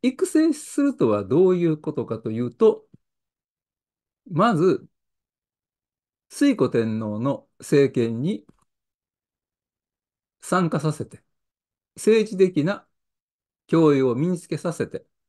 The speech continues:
そして少しずつ、推古天皇の後継者は、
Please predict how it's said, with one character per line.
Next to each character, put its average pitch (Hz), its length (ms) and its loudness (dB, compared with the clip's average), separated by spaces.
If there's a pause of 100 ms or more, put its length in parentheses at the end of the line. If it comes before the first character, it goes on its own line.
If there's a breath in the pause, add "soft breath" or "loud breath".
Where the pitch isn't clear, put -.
(1700)
そ - 160 -4
し - 100 -10
て - 280 2 (140)
少 - 280 0
し 214 120 -4
ず 302 200 2
つ、 - 220 -8 (2250)
推 226 240 2
古 151 120 2
天 123 240 0
皇 120 180 -6
の 202 180 -8
後 143 280 2
継 113 220 -2
者 - 160 -6
は、 - 240 -4